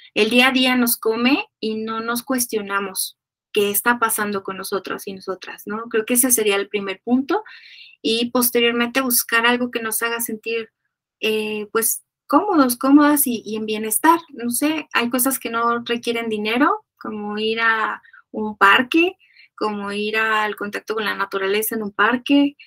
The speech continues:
este, caminar, em, hacer alguna actividad física, eh, algo que nos haga sentir bien, incluso leer un libro, ver una película, una serie, lo que nos haga sentir tranquilos, tranquilas,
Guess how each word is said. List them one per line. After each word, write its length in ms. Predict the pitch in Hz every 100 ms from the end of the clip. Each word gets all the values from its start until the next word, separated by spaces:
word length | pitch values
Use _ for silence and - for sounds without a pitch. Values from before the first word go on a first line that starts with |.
| _
este, 360 | - 202 - 208
caminar, 800 | 208 202 196 202 233 262 269 - _ _ _ _ -
em, 840 | 202 196 196 196 196 196 196 - _ _ _ _
hacer 320 | - 196 214
alguna 280 | 220 226 220
actividad 440 | 214 208 202 202 196
física, 760 | 240 247 240 240 226 220 220 - - _ _
eh, 580 | - 196 196 190 190 190 190 _ _ _ _ _ _ _ -
algo 360 | - 240 247
que 100 | 240
nos 180 | 226 214
haga 180 | 226 226
sentir 340 | 214 208 208
bien, 200 | 208 202
incluso 360 | 202 208 214 233
leer 240 | 226 208
un 80 | 208
libro, 380 | 220 254 240 226
ver 180 | 214 208
una 160 | 196
película, 500 | 202 202 233 233 208
una 140 | 190 196
serie, 460 | 226 220 220 226 _ _ _ _ _ _ - - -
lo 180 | - 220
que 120 | 220
nos 200 | 214 214
haga 220 | 233 240 262
sentir 420 | 240 214 220 214
tranquilos, 760 | 208 208 202 220 226 226 240 240
tranquilas, 720 | 202 196 214 220 254 320